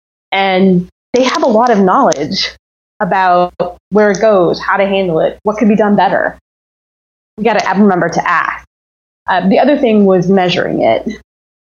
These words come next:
That's a little harder sometimes. Um, for instance, for us,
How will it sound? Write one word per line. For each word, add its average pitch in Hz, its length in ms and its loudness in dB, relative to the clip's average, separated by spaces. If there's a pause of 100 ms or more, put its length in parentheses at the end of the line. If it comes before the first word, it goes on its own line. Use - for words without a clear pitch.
(340)
That's 220 400 -4
a 220 40 4
little 196 340 2
harder 214 320 0
sometimes. 277 760 0 (360)
Um, 180 520 0 (500)
for 220 100 0
instance, 202 420 0
for - 180 -2
us, 220 340 -2